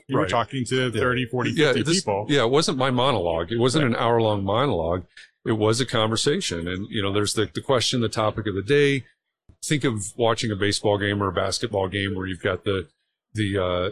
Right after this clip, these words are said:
Speaker 2: the color person, the play-by-play person. That's sort of what it was: is doing, doing play-by-play, telling the story, and then other people from the audience, the, the twenty, thirty, forty, fifty people that would show up, they're adding to that. And so I'm reading,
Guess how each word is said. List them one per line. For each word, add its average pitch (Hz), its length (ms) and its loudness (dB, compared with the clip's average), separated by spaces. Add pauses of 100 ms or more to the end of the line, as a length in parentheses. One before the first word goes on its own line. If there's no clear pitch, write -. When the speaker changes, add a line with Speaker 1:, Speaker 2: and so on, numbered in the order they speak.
Speaker 2:
the 110 80 -4
color 104 340 0
person, 101 640 -4
the 92 60 -8
play-by-play 110 640 0
person. 98 380 -4
That's 104 160 -2
sort 180 220 2
of 104 60 2
what 98 160 0
it 101 120 -2
was: 101 400 2
is 98 140 -6
doing, 104 280 -2 (300)
doing 117 220 0
play-by-play, 95 960 -2 (300)
telling 135 280 0
the 98 80 -4
story, 95 720 -2 (400)
and 117 100 0
then 117 240 0
other 123 240 0
people 117 500 -2
from 101 200 -6
the 95 160 -4
audience, 104 460 -2
the, 95 240 -2 (160)
the 101 80 -4
twenty, 113 340 -2
thirty, 107 260 -2
forty, 107 260 -4
fifty 110 300 -6
people 104 340 -6
that 95 120 -6
would 98 120 -10
show 98 300 -2
up, 135 260 0 (400)
they're 117 440 0
adding 110 480 0 (140)
to 196 160 -2
that. 80 300 -8 (200)
And 104 120 -6
so 113 180 0
I'm 120 220 2
reading, 143 480 2